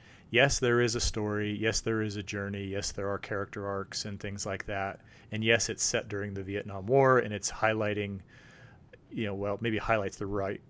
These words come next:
or not the right term, because it's, it's shining a light on some of the awful things going on.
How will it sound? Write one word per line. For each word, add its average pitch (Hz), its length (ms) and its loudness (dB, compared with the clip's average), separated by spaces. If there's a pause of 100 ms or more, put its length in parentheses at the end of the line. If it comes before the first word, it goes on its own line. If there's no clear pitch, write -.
or 104 260 -2
not 107 180 -4
the 98 180 -8 (200)
right 104 180 -6
term, 110 320 2
because 98 320 -4
it's, - 380 -4 (580)
it's - 420 0 (140)
shining 143 500 4
a 110 60 2
light 113 400 6
on 101 280 0
some 107 200 0
of 101 160 -2
the 98 360 -4 (760)
awful 113 340 4
things 110 340 -2
going 104 280 -4
on. 104 380 0